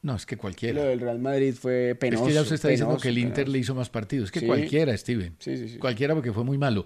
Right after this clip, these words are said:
Speaker 2: Yo
Speaker 1: Pero
Speaker 2: creo que
Speaker 1: usted,
Speaker 2: también le
Speaker 1: ¿usted lo
Speaker 2: bajó
Speaker 1: siente
Speaker 2: ayer.
Speaker 1: cerrado en el resultado o amplio en el resultado en favor del P S G? Yo de una vez le digo,
Speaker 2: No.
Speaker 1: yo lo siento cerrado en el resultado.
Speaker 2: No, puede ser cerrado, César. No va a ir con usted ahí.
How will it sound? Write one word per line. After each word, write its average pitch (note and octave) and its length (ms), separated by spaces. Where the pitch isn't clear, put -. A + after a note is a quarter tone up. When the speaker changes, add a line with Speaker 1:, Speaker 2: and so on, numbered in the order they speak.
Speaker 2:
Yo D#3 180
Speaker 1:
Pero F#3 160
Speaker 2:
creo G#3+ 100
que A3 100
Speaker 1:
usted, A#3 60
Speaker 2:
también F3 360
le G#3 60
Speaker 1:
¿usted A#3+ 120
lo A3 60
Speaker 2:
bajó A#3+ 140
Speaker 1:
siente A3 320
Speaker 2:
ayer. D3+ 160
Speaker 1:
cerrado G3 580
en A3+ 80
el G3 80
resultado E3+ 760
o F3+ 140
amplio F3+ 260
en D3+ 60
el C#3 40
resultado C3+ 460
en C#3+ 80
favor A#2+ 220
del C3+ 140
P C#3+ 100
S B2+ 180
G? G#2+ 220
Yo E3 120
de G#3+ 80
una A#3 100
vez A3 80
le A3 100
digo, F#3+ 180
Speaker 2:
No. D3 60
Speaker 1:
yo E3 60
lo F#3+ 80
siento G3+ 260
cerrado D3+ 380
en B2 60
el A2+ 80
resultado. G2+ 400
Speaker 2:
No, - 40
puede D#3 160
ser E3 160
cerrado, D3 400
César. A#2 280
No C3 180
va C#3+ 60
a D3+ 40
ir D3 120
con D3 100
usted B2+ 300
ahí. B2 180